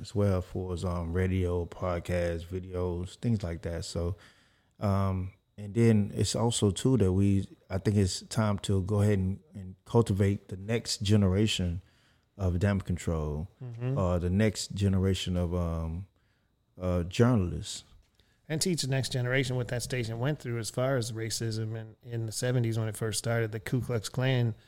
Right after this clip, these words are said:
Speaker 2: bombed the transmitter. You know,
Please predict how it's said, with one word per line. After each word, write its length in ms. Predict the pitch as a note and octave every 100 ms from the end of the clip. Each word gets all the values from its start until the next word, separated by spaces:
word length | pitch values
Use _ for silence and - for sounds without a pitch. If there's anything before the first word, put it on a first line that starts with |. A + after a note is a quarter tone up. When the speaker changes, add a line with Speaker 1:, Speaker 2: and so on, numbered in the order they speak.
| _ _ _ _ _
Speaker 2:
bombed 280 | - B2+ C3
the 80 | B2
transmitter. 720 | A#2+ C3+ C3+ A2+ G#2 - - - _
You 140 | C3 A#2
know, 320 | A#2 A#2